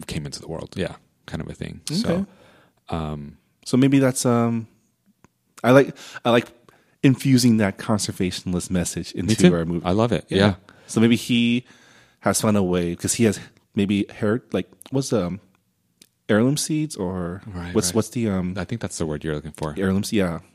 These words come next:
Speaker 2: He has
Speaker 1: Like
Speaker 2: heirloom seeds from, like, way back when or
Speaker 1: Yeah,
Speaker 2: something.
Speaker 1: yeah,
Speaker 2: Like,
Speaker 1: yeah.
Speaker 2: his family lived in the Caribbean for, like,
Speaker 1: <laughs>
Speaker 2: generations, right? They're, maybe they're part native, like, not native, they're, they're, maybe they're part, you know, like,
Speaker 1: Mm.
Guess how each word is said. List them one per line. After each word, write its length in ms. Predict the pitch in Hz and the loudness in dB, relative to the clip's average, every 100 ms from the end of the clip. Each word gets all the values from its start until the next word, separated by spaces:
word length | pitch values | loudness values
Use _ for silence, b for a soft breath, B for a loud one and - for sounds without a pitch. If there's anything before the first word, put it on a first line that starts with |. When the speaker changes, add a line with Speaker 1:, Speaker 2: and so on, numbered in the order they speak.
| - | -6
Speaker 2:
He 80 | 101 | -4
has 100 | 87 | 2
Speaker 1:
Like 80 | |
Speaker 2:
heirloom 180 | 113 110 | 6 6
seeds 180 | 107 95 | 4 -2
from, 140 | 92 90 | -2 -4
like, 120 | 87 | -6
way 320 | 92 87 87 85 | -6 -4 -4 -4
back 260 | 82 - | -8 -12
when 240 | 76 85 110 | -16 -16 -8
or 60 | |
Speaker 1:
Yeah, 160 | 92 87 | -2 0
Speaker 2:
something. 120 | 80 | 0
Speaker 1:
yeah, 60 | 82 | 0
Speaker 2:
Like, 80 | 80 | -2
Speaker 1:
yeah. 60 | 80 | -2
Speaker 2:
his 100 | 80 | 2
family 420 | 107 101 95 92 B B B B B B _ | 4 4 0 -4 B B B B B B _
lived 260 | 110 107 113 | 2 2 4
in 120 | 107 | 2
the 60 | 101 | 2
Caribbean 520 | 107 101 95 95 92 | 2 2 2 0 -2
for, 180 | - 87 | -4 -8
like, 380 | 85 82 - - - - | -8 -10 -12 -18 -18 -16
Speaker 1:
<laughs> 280 | 95 - - | -16 -8 2
Speaker 2:
generations, 840 | 117 110 104 92 101 87 82 80 | 4 6 4 0 -2 -4 -6 -8
right? 220 | 87 82 | -10 -8
They're, 300 | 87 82 85 - b b | -8 -8 -10 -14 b b
maybe 120 | - 113 | 2 4
they're 80 | |
part 220 | - 110 110 | 6 4 6
native, 520 | 107 98 95 95 98 | 4 2 0 -2 -2
like, 140 | 98 | 0
not 140 | 127 139 | 2 4
native, 220 | 95 95 | 2 0
they're, 100 | 98 | -4
they're, 160 | 107 | -2
maybe 180 | 107 117 | 4 4
they're 100 | 120 | 4
part, 280 | - 107 98 | 2 0 0
you 100 | 92 | -2
know, 100 | 92 | -6
like, 200 | 87 90 | -6 -10
Speaker 1:
Mm. 220 | 101 85 | -12 -12